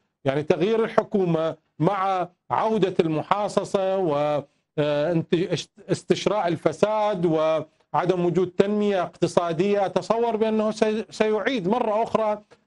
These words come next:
ساحات التظاهر إلى الاعتصام وإلى التمرد. آه، لذلك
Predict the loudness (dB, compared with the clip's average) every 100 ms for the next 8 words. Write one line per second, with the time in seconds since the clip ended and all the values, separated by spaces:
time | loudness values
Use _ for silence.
0 | _ -2 0 0 -4 -2 -4 -2 -2 0
1 | -2 -2 0 0 0 0 -2 -2 -2 0
2 | -2 0 0 0 0 0 -2 -6 _ _
3 | -2 -2 -4 -6 -4 -4 -6 -8 _ _
4 | _ -6 -4 -2 -2 -2 -2 -4 -6